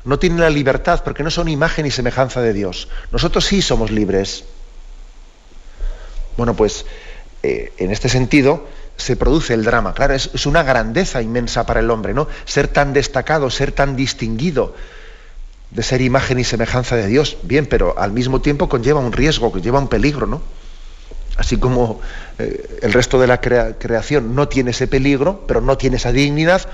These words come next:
nosotros tenemos la dignidad, pero teníamos el peligro, tenemos el peligro, ¿no? De utilizar mal esa libertad. Bueno, pues ocurrió, por desgracia, ¿no? Ocurrió y ocurre que esa dignidad, ese ser imagen y semejanza de Dios, lo utilizamos mal y el hombre peca.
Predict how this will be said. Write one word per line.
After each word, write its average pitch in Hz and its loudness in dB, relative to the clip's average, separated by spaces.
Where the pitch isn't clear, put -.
nosotros 135 -2
tenemos 131 2
la 147 6
dignidad, 139 0
pero 131 4
teníamos 156 0
el 113 0
peligro, 135 2
tenemos 147 0
el 113 -2
peligro, 110 0
¿no? 135 -2
De 120 2
utilizar 117 2
mal 127 4
esa 120 0
libertad. 113 2
Bueno, 120 0
pues 107 -4
ocurrió, 135 2
por 107 -4
desgracia, 98 -2
¿no? 123 -4
Ocurrió 127 2
y 117 4
ocurre 113 2
que 120 -2
esa 131 2
dignidad, 135 2
ese 123 -6
ser 131 2
imagen 127 0
y 123 -2
semejanza 127 0
de 131 4
Dios, 139 2
lo 123 2
utilizamos 120 0
mal 139 4
y 127 2
el 117 4
hombre 131 0
peca. 120 -2